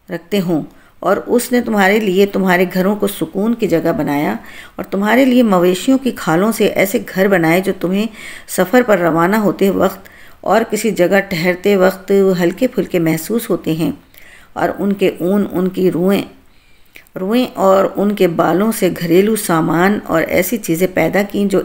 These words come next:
एक मुद्दत तक तुम्हें फ़ायदा पहुंचाती हैं। और अल्लाह ही ने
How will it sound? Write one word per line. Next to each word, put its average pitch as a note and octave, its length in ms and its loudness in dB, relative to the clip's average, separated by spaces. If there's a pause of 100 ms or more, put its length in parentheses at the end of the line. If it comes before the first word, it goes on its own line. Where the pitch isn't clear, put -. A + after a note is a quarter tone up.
एक F3+ 220 -2
मुद्दत E3 440 -2
तक F3+ 160 -4 (460)
तुम्हें G3 240 -2
फ़ायदा D#3+ 380 -2
पहुंचाती D#3+ 600 -6
हैं। F3+ 200 -6 (540)
और - 120 -2
अल्लाह G#3+ 280 2
ही C#4+ 160 4
ने C#4+ 200 6